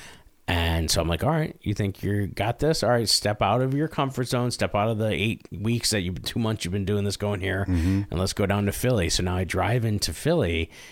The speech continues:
Speaker 1: and I'm like, if Attic Brewing Company is a beautiful place, but it's
Speaker 2: Mm-hmm.
Speaker 1: in,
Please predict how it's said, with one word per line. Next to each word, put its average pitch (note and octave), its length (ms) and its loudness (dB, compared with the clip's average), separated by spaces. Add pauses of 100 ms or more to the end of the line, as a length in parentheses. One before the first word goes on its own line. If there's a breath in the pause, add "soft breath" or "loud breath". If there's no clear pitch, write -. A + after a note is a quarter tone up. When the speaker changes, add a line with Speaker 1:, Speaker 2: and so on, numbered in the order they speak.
(160 loud breath)
Speaker 1:
and - 80 -2
I'm F2+ 280 0
like, - 240 -4
if - 240 -6
Attic A#2 300 0
Brewing G#2 280 0
Company D#2+ 640 -4
is E2 200 -4
a D#2 40 -4
beautiful F#2 440 -2
place, F2+ 340 -2
but F2 160 0
it's D#2+ 100 2
Speaker 2:
Mm-hmm. F2+ 120 -4
Speaker 1:
in, - 100 -10